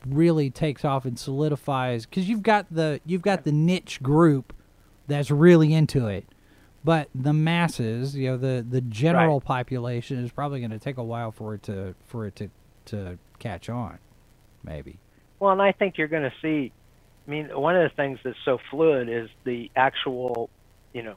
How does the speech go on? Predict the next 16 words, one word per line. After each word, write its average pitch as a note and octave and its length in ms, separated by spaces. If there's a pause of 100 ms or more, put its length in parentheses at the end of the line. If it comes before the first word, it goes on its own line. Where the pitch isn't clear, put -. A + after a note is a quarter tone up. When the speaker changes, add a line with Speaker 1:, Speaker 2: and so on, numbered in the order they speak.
(760)
Speaker 2:
coins D#3 460
or A#2 120
currencies B2+ 840
themselves. A#2 680 (240)
Speaker 1:
Yeah. D#2+ 140
Speaker 2:
I - 220
mean, B2+ 200
we're, E3+ 160 (280)
w-, C#3 380
the, - 180
the B2+ 340 (340)
Federal F3 280
Reserve C#3+ 480
in C3+ 60
the B2 80
United C3 420